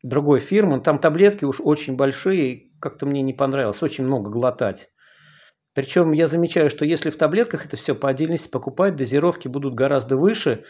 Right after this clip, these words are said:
чем если покупать в таблетках не по отдельности, а как бы, э, там, пять в одном, например.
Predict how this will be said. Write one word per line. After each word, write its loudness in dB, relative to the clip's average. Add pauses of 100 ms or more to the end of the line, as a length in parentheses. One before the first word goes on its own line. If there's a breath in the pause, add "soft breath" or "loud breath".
(220 loud breath)
чем 0
если 0 (380 loud breath)
покупать 0
в -16
таблетках -2
не 2
по 2
отдельности, 0
а -4
как -4
бы, -4
э, -4
там, -12
пять 0
в 0
одном, 0
например. -10